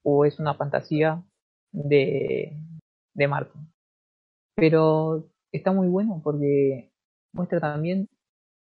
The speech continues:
o sea, esta, si se quiere, fantasía, eh, está también, eh, empujada por las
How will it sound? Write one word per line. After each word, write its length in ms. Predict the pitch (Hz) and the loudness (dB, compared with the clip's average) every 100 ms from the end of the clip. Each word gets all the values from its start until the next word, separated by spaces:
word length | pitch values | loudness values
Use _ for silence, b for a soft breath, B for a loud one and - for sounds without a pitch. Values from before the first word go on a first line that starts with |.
| _ | _
o 60 | 156 | -4
sea, 280 | 156 135 _ | 0 0 _
esta, 680 | - - 165 139 127 - - _ _ _ _ | -2 0 0 2 0 -6 -16 _ _ _ _
si 160 | _ - | _ -12
se 160 | - 139 | -8 0
quiere, 180 | 151 | 0
fantasía, 720 | 139 135 135 131 165 156 180 180 _ _ - _ _ _ 539 539 _ _ _ _ _ - | -2 -6 -6 -2 0 2 0 -10 _ _ -20 _ _ _ -20 -20 _ _ _ _ _ -8
eh, 920 | 160 160 151 143 139 131 123 - - _ _ _ _ _ _ _ | -4 -2 0 2 2 0 -2 -6 -12 _ _ _ _ _ _ _
está 160 | 170 | 0
también, 560 | 175 165 165 190 185 - | 2 2 0 0 -2 -4
eh, 560 | 143 135 127 - - - 185 180 _ _ _ - | -2 -2 -2 -6 -8 -10 -16 -20 _ _ _ -6
empujada 720 | 160 160 151 180 190 190 170 - | -2 0 -2 -2 -4 -4 -8 -2
por 180 | 143 143 | -2 -2
las 160 | 135 | -10